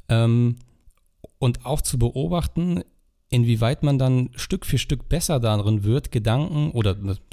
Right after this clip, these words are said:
ging jetzt mir zumindest so, ich kann natürlich nur aus meiner eigenen Erfahrung sprechen, ähm, Gedanken, die kommen, die man jetzt vielleicht nicht grad an einem Sonntag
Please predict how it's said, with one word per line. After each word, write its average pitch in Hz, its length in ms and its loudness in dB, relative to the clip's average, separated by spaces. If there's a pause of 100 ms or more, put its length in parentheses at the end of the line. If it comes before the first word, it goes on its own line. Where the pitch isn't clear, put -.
(260)
ging 107 140 2
jetzt 92 180 -2
mir 143 140 2
zumindest 95 280 -2
so, 101 80 0
ich - 180 -6
kann 104 140 0
natürlich 92 220 0
nur 98 120 0
aus 90 100 -4
meiner 90 180 0
eigenen 92 240 0
Erfahrung 120 300 0
sprechen, - 280 -4 (680)
ähm, 117 540 2 (340)
Gedanken, 123 480 2
die 107 100 0
kommen, 190 640 0 (580)
die 104 80 -4
man 101 180 2
jetzt 101 160 -2
vielleicht 98 360 -2
nicht 165 200 -2
grad - 200 -4
an 123 140 0
einem 127 140 2
Sonntag 139 500 -2